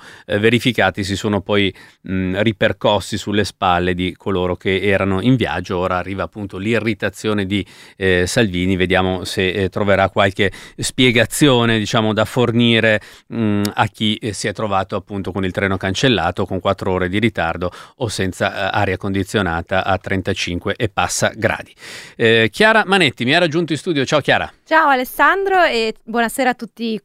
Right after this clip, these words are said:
Speaker 2: gli ascoltatori e le ascoltatrici.
Speaker 1: Allora, sono le diciotto e cinquanta, è il momento di vedere, eh, così in questa, eh, carrellata, in questa lungo piano sequenza sulle notizie del giorno, che cosa, eh, abbiamo individuato, diciamo, nel notiziario di Metro Regione come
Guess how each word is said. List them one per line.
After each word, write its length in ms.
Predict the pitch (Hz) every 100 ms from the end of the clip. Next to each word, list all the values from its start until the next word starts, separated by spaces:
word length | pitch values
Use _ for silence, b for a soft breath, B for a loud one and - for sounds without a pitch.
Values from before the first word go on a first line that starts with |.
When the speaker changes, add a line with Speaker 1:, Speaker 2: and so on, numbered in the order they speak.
| -
Speaker 2:
gli 160 | 208
ascoltatori 540 | 220 - 226 247 262 262
e 60 |
le 60 | 226
ascoltatrici. 1000 | 226 - 254 - 226 240 170 - 180 175
Speaker 1:
Allora, 300 | 127 143 107
sono 280 | 90 180 147
le 300 | 143 170 160
diciotto 380 | 139 - 170 -
e 20 |
cinquanta, 460 | 151 185 190 220 156
è 20 |
il 60 | 113
momento 300 | 107 131 107
di 120 | 110
vedere, 360 | 113 151 123 - B B B B
eh, 160 | 101
così 280 | 123 120 180
in 80 | 110
questa, 800 | 123 - 120 110 104 110 113 110
eh, 60 |
carrellata, 680 | - 135 131 127 139 151 139
in 80 | 120
questa 260 | 143 - 123
lungo 420 | 147 165 143 127
piano 260 | 135 139
sequenza 720 | 135 139 - 143 147 - 117 110
sulle 300 | - 131 127
notizie 420 | 123 147 131 143
del 180 | 165 147
giorno, 460 | 123 139 143 120
che 180 | 110 123
cosa, 400 | - 135 139 120 B B B -
eh, 340 | 110 104 104
abbiamo 380 | 101 110 123 127
individuato, 680 | 117 107 113 117 135 104 104
diciamo, 480 | 101 - 107 104 101
nel 440 | 104 110 107 101
notiziario 520 | 101 95 101 - 123 101
di 140 | 107
Metro 320 | 117 120 110
Regione 480 | 107 98 113 110 101
come 340 | - 107 104